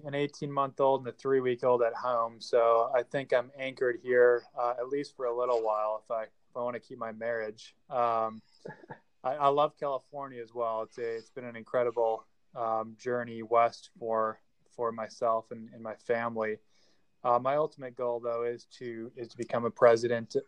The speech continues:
uh, of a, of a sports team in the long run. I'm not in, not in a rush by any stretch of the imagination. I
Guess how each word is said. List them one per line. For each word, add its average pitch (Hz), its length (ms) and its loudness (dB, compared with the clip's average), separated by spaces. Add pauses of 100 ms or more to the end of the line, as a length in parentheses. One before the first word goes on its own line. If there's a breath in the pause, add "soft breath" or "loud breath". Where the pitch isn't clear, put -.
(100)
uh, 113 440 2
of 120 220 -2
a, 113 300 -2 (760)
of 123 120 -6
a 120 80 -6
sports - 400 0
team 160 320 -10
in 127 80 -10
the 120 60 -6
long 120 320 0
run. 135 260 -4
I'm 123 120 -8
not 120 240 0
in, 117 320 -6
not 123 220 -4
in 120 140 -10
a 113 80 -4
rush 117 400 0
by 117 100 -8
any 120 140 -12
stretch - 340 -8
of 120 60 -20
the 113 80 -14
imagination. 113 840 -6
I 113 220 -4